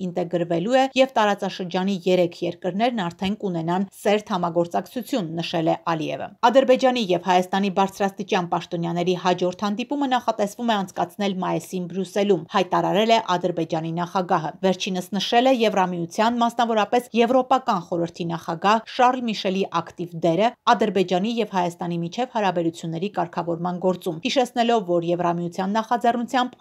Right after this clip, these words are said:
արդեն կայացել է երկու եռակողմ հանդիպում։ «Մենք նաև հեռախոսազրույցներ ենք ունենում, նախատեսվում է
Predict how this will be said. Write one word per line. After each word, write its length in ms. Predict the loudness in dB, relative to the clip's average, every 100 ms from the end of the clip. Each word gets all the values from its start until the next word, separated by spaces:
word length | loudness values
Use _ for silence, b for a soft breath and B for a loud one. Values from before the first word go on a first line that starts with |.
| -2
արդեն 300 | 0 -4 0
կայացել 420 | 0 0 0 -2 0
է 60 | 0 0
երկու 320 | -2 -2 -4 0
եռակողմ 540 | 0 0 -4 -6 -6 -6
հանդիպում։ 440 | -6 -6 -6 -8 -12 -6 0
«Մենք 200 | 2 0 0
նաև 220 | 0 0 0
հեռախոսազրույցներ 920 | -2 -2 -2 -2 -2 -4 -4 -2 -2
ենք 160 | -2 -4
ունենում, 340 | -4 -2 -2 -4
նախատեսվում 600 | -2 -2 -2 -4 -4 -2
է 80 | 0